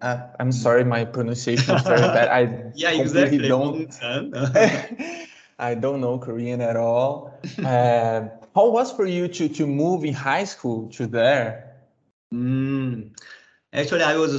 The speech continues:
Speaker 2: so excited with full of dreams at that time. It meant a lot to me. As you know, yeah, Seoul is the capital city, but my,
Speaker 1: Mm-hmm.
Speaker 2: my hometown was a very small city. But there's a kind of sad story. Uh, only when I grew up,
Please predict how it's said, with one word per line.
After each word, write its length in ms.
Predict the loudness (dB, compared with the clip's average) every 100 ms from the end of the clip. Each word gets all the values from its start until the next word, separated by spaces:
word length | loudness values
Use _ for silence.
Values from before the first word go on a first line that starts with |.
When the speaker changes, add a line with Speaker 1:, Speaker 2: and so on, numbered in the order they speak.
| -6
Speaker 2:
so 360 | -4 0 4 4
excited 840 | 4 2 0 0 0 -4 -8 -14 -20 _ _ _ _ _ -12
with 300 | -10 -8 -10
full 420 | -6 -2 0 0
of 60 | 2
dreams 460 | 2 2 2 0
at 160 | 0 -2
that 160 | -4
time. 600 | -2 0 0 0 -2 -6 -12 _ _ _ _ _ _
It 100 | 0
meant 340 | 2 2 0 0
a 80 |
lot 280 | 2 2 0
to 80 | -4
me. 320 | -8 -8 -12 -10
As 180 | -4 -2
you 100 | 0
know, 360 | 0 0 -2 -4
yeah, 180 | -4 -4
Seoul 300 | -2 0 0
is 160 | -2
the 160 | -4 -6
capital 360 | -2 -4 -4 -6
city, 440 | -4 -6 -6 -12 _ _ _ -12
but 260 | -4 0
my, 240 | 2 4 2
Speaker 1:
Mm-hmm. 120 | -2 -12 _
Speaker 2:
my 160 | -4 -2
hometown 380 | -2 -2 0 2
was 120 | 0
a 40 |
very 240 | -2 -2 -2
small 280 | -6 -8
city. 360 | -8 -10 -12 -14 -14 -14 -14 -6
But 160 | -2 2
there's 180 | 2 2
a 40 |
kind 240 | -2 0 2
of 120 | 0
sad 240 | 0 0 0
story. 600 | -4 -2 0 -2 -6 -16 _ _ _ _ _ _ _ _ -6
Uh, 240 | -2 0 2
only 200 | 2 2
when 140 | 2
I 160 | 2 0
grew 260 | 0 0 2
up, 300 | 0 -2